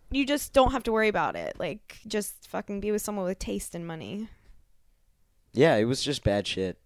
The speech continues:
Speaker 2: I just didn't get high. I felt like, ah, nothing really happened.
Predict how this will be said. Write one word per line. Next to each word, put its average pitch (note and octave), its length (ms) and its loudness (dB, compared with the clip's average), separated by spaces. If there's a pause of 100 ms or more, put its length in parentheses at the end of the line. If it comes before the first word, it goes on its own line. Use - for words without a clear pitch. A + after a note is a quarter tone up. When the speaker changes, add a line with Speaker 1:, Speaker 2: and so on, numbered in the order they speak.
Speaker 2:
I A#2 120 -2
just A#2 200 -4
didn't A2+ 200 -4
get G2 180 -2
high. G2 440 -6
I G2+ 80 -6
felt G2+ 280 -2
like, F2 320 -6
ah, C3+ 240 0 (120)
nothing G#2+ 300 -6
really G2 300 -4
happened. G#2+ 460 -10